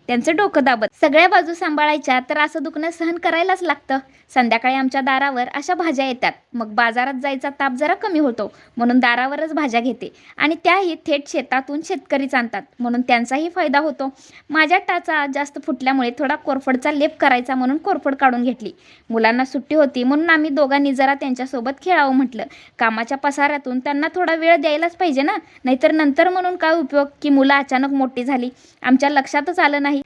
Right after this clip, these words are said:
आणि या खेळण्यातून आई वडील आणि मुलांच्यात नातं खेळकर आणि घट्ट होतं. मी पण जरा बॅटिंग केली, तेवढीच मजा.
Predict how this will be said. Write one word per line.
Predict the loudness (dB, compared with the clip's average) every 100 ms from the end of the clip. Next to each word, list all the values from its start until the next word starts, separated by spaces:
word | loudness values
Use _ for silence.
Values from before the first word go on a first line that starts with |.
| -2
आणि | 2 4
या | 2
खेळण्यातून | 2 0 2 0 2 0
आई | 2 2
वडील | 2 0 0
आणि | -2
मुलांच्यात | -2 -2 0 0 0
नातं | 0 0 -4 -2
खेळकर | 0 2 2 4
आणि | 2 2
घट्ट | 0 0
होतं. | -4 -4 -8 -10 _ -20 -6
मी | -4
पण | 0 2
जरा | 4 4
बॅटिंग | 2 -2 -2 -2
केली, | -2 -2 -6 _
तेवढीच | -2 2 0 0
मजा. | 0 2